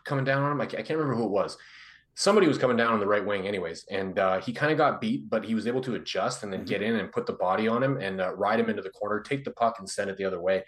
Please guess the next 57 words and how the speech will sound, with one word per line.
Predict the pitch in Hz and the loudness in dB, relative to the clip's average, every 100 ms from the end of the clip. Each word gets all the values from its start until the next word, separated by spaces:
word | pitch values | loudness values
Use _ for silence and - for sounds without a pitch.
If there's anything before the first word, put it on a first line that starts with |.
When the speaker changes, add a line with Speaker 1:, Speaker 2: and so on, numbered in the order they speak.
| - - _ - - - | -12 -20 _ -20 -20 -10
Speaker 1:
He's | 120 139 | -4 2
been | 180 | 4
making | 143 135 107 | 4 2 0
plays | 110 107 | 2 2
that | 98 | -2
are | 85 | 0
well | 92 101 | 2 2
beyond | 95 90 85 | 0 -2 -6
his | 78 | -8
years, | 90 90 - | -8 -8 -10
and, | 90 90 85 | -8 -8 -4
uh, | 87 85 | -2 0
I, | 92 87 | -2 -2
I | 92 | -4
think | 107 95 | -6 -4
the | 95 90 87 | 0 0 0
Laval | 95 117 110 | 0 2 4
Rocket, | 101 - 98 80 | 2 2 -2 -6
if | 80 | -6
they're | 107 107 | -4 -4
expecting | - 104 104 | -2 -4 -4
to | 92 | -4
have | 92 98 | -4 -4
him | 95 | -8
back | 92 95 | -6 -6
at | 101 | -6
any | 104 110 | -6 -4
point, | 117 | -2
Speaker 2:
Nope. | 107 | -2
Speaker 1:
they | 95 | -2
might | 98 95 | -6 -8
be | 92 | -12
sorely | - 98 98 95 - - - - | -4 -2 0 -2 -6 -20 -12 -6
disappointed | 98 - 92 92 82 | -6 -4 -6 -4 -6
because | 95 92 | -6 -2
I | 98 | -2
don't | 98 | -2
think | 95 | -6
he's | 98 | -8
going | 92 90 | -4 -4
back | 87 90 | -2 -2
to | 92 | -4
the | 87 | -8
A | 85 85 | -8 -8
H | 95 | -6
L | 85 | -6
anytime | 85 82 80 | -6 -10 -10
soon, | - 87 85 - - - | -10 -12 -14 -18 -20 -18
Speaker 2:
W-, | 107 113 | -8 -2
Speaker 1:
if | 107 95 | -2 0
at | 80 | 0
all. | 82 - _ | 0 -2 _
Speaker 2:
when | 131 117 113 | -4 -2 -2
I | 117 | -2
used | 139 139 | -4 -4
to | |
cover | 123 113 101 110 104 101 | -8 -8 -8 -4 -4 -4